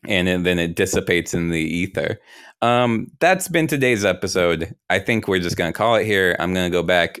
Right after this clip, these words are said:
drink some tea, even though I hate it, and try to get better for tomorrow's one. Thank you very much. Uh, this has been Memory Splunking.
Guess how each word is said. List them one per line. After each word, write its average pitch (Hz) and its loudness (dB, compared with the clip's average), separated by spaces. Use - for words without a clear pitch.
drink 87 -4
some 82 -6
tea, 98 -2
even 82 -6
though 80 -2
I 78 -2
hate 90 0
it, 85 0
and 82 -4
try 92 0
to 90 2
get 85 0
better 82 0
for 82 -6
tomorrow's 78 -6
one. - -8
Thank 165 0
you 170 -6
very 175 2
much. 165 0
Uh, 127 0
this 120 -4
has 123 -2
been 127 0
Memory 120 0
Splunking. 143 -2